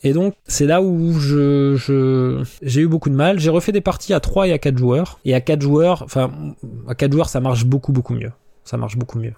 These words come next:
Je le conseillerais pas, euh, je le conseillerais assez, je le conseillerais pas à cinq, ou alors faut adapter et dire que les jou-, les deux premiers joueurs ont pas le droit de s'allier, mais bon, ça, c'est un peu dommage parce que ça, ça gâche le côté, euh, justement de négo, et cetera.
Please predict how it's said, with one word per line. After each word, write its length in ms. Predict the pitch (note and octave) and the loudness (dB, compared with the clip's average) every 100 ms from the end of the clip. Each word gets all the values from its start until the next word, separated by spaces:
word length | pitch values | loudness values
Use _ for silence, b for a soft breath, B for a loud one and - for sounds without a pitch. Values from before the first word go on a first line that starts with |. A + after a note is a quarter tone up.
| - - | -18 -6
Je 60 | |
le 80 | B2+ | -4
conseillerais 400 | D3 C3 C#3+ C3 | -2 0 2 0
pas, 340 | D#3 D3+ D3+ B2+ | 2 2 2 2
euh, 760 | A#2 A2+ A2 A2 A2+ A#2 A#2 | 2 2 0 0 0 0 -2
je 40 | A#2+ | -4
le 60 | |
conseillerais 560 | B2 B2 C#3 B2+ B2+ - | -6 -4 0 0 0 -2
assez, 560 | B2+ B2+ D#3 D#3 D3+ C3 | -4 -2 0 2 2 -2
je 120 | B2+ | -6
le 80 | B2 | -4
conseillerais 340 | D#3 D#3+ D#3 | -2 2 2
pas 140 | F3 E3 | 2 0
à 40 | |
cinq, 380 | - E3 F3 - | 2 0 0 2
ou 80 | C3 | 2
alors 180 | D3 | 0
faut 200 | - C3 | 0 2
adapter 500 | B2 B2+ B2 - D3+ | 2 0 0 2 2
et 60 | C3+ | 4
dire 240 | B2+ C#3 | 2 0
que 440 | - A#2 A#2 A#2 A#2 | -2 0 2 2 2
les 120 | A#2+ | 0
jou-, 240 | A#2 B2 B2 | 0 0 0
les 140 | A#2+ | 0
deux 140 | B2 C3+ | 0 0
premiers 220 | C3 B2+ | 2 2
joueurs 180 | C3+ C3+ | 2 2
ont 80 | |
pas 100 | B2 | 2
le 60 | A#2 | 0
droit 120 | A#2 | 0
de 60 | - | -2
s'allier, 300 | A#2+ C3 D3 | -2 0 0
mais 60 | |
bon, 100 | A2+ - | 0 -4
ça, 180 | A#2+ C3+ | -6 -4
c'est 140 | - | 0
un 80 | A#2+ | 2
peu 120 | C3+ | 2
dommage 300 | C3 C#3+ D#3 | 2 2 2
parce 140 | C3 - | -2 -4
que 80 | A#2 | -2
ça, 400 | B2 A#2 A2+ B B - | 0 2 0 B B -8
ça 140 | B2+ | -2
gâche 240 | B2 C3 B2+ | 0 0 0
le 60 | |
côté, 400 | A#2+ A#2 B2+ B2+ | -2 0 0 2
euh, 140 | A2+ A2+ | 2 0
justement 260 | - A#2+ | -2 -2
de 60 | A#2+ | 0
négo, 240 | A#2 B2 | 2 0
et 20 | - | 0
cetera. 320 | - C3 | 0 0